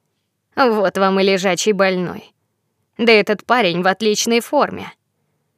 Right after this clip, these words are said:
«В отличной форме?» с удивлением переспросила фея.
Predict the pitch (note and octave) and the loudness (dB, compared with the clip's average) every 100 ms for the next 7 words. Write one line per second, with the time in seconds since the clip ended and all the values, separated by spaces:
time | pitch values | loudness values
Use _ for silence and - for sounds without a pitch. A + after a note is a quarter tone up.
0 | _ _ - C#4 C4 - G#3+ - G#3 G3 | _ _ -12 -8 -8 -6 -6 -6 -8 -8
1 | - F#3 G#3+ C4 _ _ _ _ _ - | -10 -10 -10 -12 _ _ _ _ _ -4
2 | A3+ G3 F#3 F3+ G#3+ G#3+ G3 G#3+ G3 - | -2 0 0 -2 0 -2 -2 -4 -6 -6
3 | G3+ F#3+ G#3 G#3 G#3+ A#3 G3 E3 | -8 -6 -6 -6 -6 -8 -8 -10